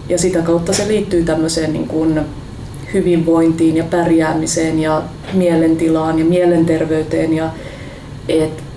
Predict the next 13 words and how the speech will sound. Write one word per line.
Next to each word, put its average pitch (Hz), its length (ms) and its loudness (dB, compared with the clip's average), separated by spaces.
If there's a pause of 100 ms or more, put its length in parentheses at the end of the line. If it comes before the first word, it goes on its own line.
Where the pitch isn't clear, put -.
(220)
kun 190 120 2
usein 214 240 0
tuntuu, 175 260 2
että 170 180 0
elämä 175 280 4
on 160 80 4
nykyään 165 280 2
niin 160 120 4
kauhean, 160 440 0 (480)
ää, 160 260 0
stressaavaa 165 960 0
ja 160 260 -2 (640)
kauheasti 170 440 2